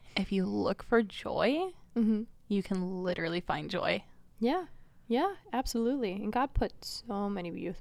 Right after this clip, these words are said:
Speaker 2: beautiful things on this earth.
Speaker 1: Oh, yeah.
Speaker 2: So, yeah.
Speaker 1: Nature, guys. Gotta love it.
Speaker 2: Gotta love it. Gotta love it. So, thanks for tuning in for this.
Speaker 1: Yes.
Speaker 2: We wanted to do a little bit of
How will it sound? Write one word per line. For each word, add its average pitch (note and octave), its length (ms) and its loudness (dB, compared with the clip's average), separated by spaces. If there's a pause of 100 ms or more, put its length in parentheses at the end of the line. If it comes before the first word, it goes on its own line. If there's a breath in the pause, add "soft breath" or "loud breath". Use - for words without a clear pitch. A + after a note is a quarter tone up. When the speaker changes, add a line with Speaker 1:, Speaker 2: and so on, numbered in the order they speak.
(120)
Speaker 2:
beautiful - 320 -6
things - 240 -6
on - 120 -6
this - 140 -8
earth. - 120 -8
Speaker 1:
Oh, G3+ 80 4
yeah. G3+ 240 -2 (220)
Speaker 2:
So, - 300 -6 (920 soft breath)
yeah. A#3+ 120 0
Speaker 1:
Nature, C4 260 -2
guys. G#3 320 -6
Gotta G#3+ 200 -4
love G#3 200 -4
it. G#3+ 180 -6 (120)
Speaker 2:
Gotta G#3 220 -4
love C4+ 200 -4
it. B3+ 180 -2 (680 loud breath)
Gotta A#3+ 160 -2
love B3 200 -2
it. A3+ 140 -4
So, G#3 500 0 (360 soft breath)
thanks A#3 200 -2
for C#4+ 200 2
tuning C4 420 0
in G3 420 -2
for G3+ 140 -4
this. F#3 240 0 (160)
Speaker 1:
Yes. - 80 -10
Speaker 2:
We A3 80 0
wanted G3 260 -2
to G3 60 -4
do F#3+ 180 -2
a F#3+ 40 0
little G3 320 0
bit F#3 260 -2
of F3+ 360 -2